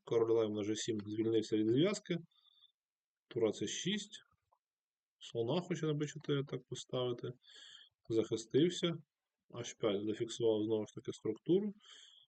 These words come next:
Вже десь готує удар на Ф два. І слон Е один, так, зайшов за Ф два. Пожертвував якість. Дуже цікаво. І тура С три. Знову якийсь зівок.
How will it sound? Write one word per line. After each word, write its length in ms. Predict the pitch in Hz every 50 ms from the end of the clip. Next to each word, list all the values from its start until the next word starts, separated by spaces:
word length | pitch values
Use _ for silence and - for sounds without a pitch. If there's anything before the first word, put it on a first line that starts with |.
| _ _ _ -
Вже 420 | 127 113 104 107 113 104 101 98 - - -
десь 480 | - 117 117 110 107 104 - - - - _ _ _ _ _ _ _ _ _ _ _ _ _ _ _ _ _ - - - - _ _ _ _ - _ - - _ - _ _ _ _ -
готує 460 | - 110 113 113 - 123 117 113 110
удар 360 | 110 110 110 110 117 107 101 101
на 180 | 104 104 107
Ф 80 | 104 110
два. 340 | 117 117 123 151 185 202 196 - _ -
І 120 | - -
слон 300 | - - - 117 120 120
Е 120 | 117 113 113
один, 400 | 110 110 113 131 151 160 151 143
так, 240 | - 131 139 139
зайшов 440 | 135 117 120 120 - - 113 101 -
за 180 | - 110 101 104
Ф 80 | 104 -
два. 300 | 107 107 107 113 - - _ - - - - - - _ _ _ _
Пожертвував 580 | - 117 110 120 123 117 110 - 117 110 107 107
якість. 600 | 110 110 120 131 131 - 170 - - - - _ _ _ _ _ _ - - - _ _ _ _ _ _ _ _ _ _ _ _ _ _ _ _ _ - - - _ _ _ _ _ -
Дуже 340 | 120 113 120 113 110 110
цікаво. 560 | 107 - - - - 113 110 110 110 110 110 _ -
І 100 | 135 117
тура 320 | 113 - 117 113 113 113 113
С 120 | - 107
три. 320 | 110 - - 135 160 170 170 170 _ _ _ _ _ _ _ _ _ _ _ -
Знову 460 | 120 113 113 113 123 117 110 107 107
якийсь 340 | 107 107 - 117 113 113 110
зівок. 380 | 107 113 113 127 151 170 175